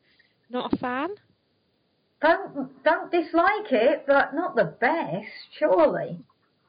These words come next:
Speaker 1: Well, what's the best?
Speaker 2: Of chocolate, just pure chocolate, no biscuit, a Ripple.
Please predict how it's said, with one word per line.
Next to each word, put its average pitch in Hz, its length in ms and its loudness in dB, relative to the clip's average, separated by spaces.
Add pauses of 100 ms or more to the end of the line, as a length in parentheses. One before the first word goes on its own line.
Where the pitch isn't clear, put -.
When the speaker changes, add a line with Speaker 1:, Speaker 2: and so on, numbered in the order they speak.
(140)
Speaker 1:
Well, 262 220 -2
what's 254 300 0
the 262 100 -8
best? 269 440 -2 (680)
Speaker 2:
Of 269 140 2 (180)
chocolate, - 560 2 (320)
just 285 160 2
pure 294 280 4
chocolate, 233 640 2
no 254 200 4
biscuit, 254 640 0 (1200)
a 240 100 2
Ripple. 208 560 0